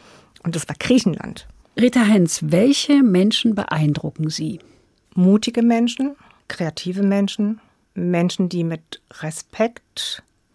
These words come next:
Speaker 1: durch die Welt gehen und mit Neugierde.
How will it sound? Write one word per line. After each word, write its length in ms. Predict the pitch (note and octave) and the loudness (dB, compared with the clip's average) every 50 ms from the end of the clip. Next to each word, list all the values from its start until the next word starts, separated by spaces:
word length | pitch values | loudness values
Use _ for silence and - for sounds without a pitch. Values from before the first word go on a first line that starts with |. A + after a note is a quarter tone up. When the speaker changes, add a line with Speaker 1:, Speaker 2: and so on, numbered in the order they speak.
| _ _ _ _ _ _ _ _ _ _ _ _ - | _ _ _ _ _ _ _ _ _ _ _ _ -10
Speaker 1:
durch 160 | - F#3 - - | -10 -10 -8 -8
die 120 | G3+ F3+ | -8 -6
Welt 300 | F3+ E3+ E3+ F3+ F3+ - | -4 -4 -4 -4 -6 -8
gehen 520 | - F#3 F3+ F3 F3 F3 F3+ F3+ F3 F3 _ _ _ _ _ _ _ _ _ _ _ - | -8 -6 -4 -2 -2 -2 -4 -6 -8 -12 _ _ _ _ _ _ _ _ _ _ _ -2
und 140 | G3+ F3+ | 0 0
mit 140 | F#3+ F#3 - | 0 -2 -2
Neugierde. 520 | F#3 E3 D3 D3+ D#3+ D#3+ - - - - | -4 -4 -4 -4 -4 -6 -8 -8 -10 -14